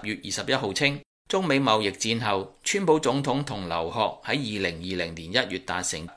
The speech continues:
中美第一階段貿易協議。根據協議內容，二零二零年一月一號至二零二一年十二月三十一號期間，北京當局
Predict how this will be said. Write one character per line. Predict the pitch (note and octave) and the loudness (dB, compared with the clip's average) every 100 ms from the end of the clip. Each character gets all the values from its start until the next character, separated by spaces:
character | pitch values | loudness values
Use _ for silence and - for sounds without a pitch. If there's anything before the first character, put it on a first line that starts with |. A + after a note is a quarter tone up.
| - | -2
中 | C#3 C#3 | 0 2
美 | G#2+ G#2 | 0 2
第 | F#2 | 2
一 | G2 | 0
階 | A2+ - A#2 | 0 0 0
段 | G2 F2+ | 0 -4
貿 | F2 F2 | -4 -4
易 | E2+ | -6
協 | - G2+ | -6 -8
議。 | E2+ F2 G2 - _ _ _ | -6 -6 -6 -8 _ _ _
根 | - F#3+ | 2 6
據 | F3 | 6
協 | C#3 A#2+ | 6 2
議 | - G#2+ | 0 -2
內 | A#2+ G#2 G2 | 2 2 2
容， | F#2 F2+ | -2 -4
二 | F2+ _ - | -10 _ -4
零 | A2+ G#2 F#2+ | 0 2 0
二 | F#2+ G#2+ | 0 0
零 | F#2 F#2 | 0 -2
年 | F#2 | -2
一 | G#2+ D3 G2+ | 0 0 -2
月 | G#2 | 0
一 | C#3 | 0
號 | C3 G#2 F#2+ | 2 0 -2
至 | - A2 G#2 | -2 -4 -4
二 | G2+ G2+ | -4 -2
零 | F2 | -2
二 | F2 F#2+ B2 | -4 0 2
一 | - | 0
年 | F2 | -4
十 | D#2 G#2+ | -2 -4
二 | - | -4
月 | F#2 F#2+ - | -6 -6 -2
三 | - C3 | 2 2
十 | C3+ G2 | 4 2
一 | |
號 | A#2+ A#2 F2+ | 2 0 -4
期 | - - | -6 -2
間， | B2+ C3+ C#3 - _ _ - | 2 2 0 -12 _ _ 0
北 | F3 - | 0 2
京 | F#3 | 2
當 | F3+ E3+ | 6 6
局 | D3+ | 6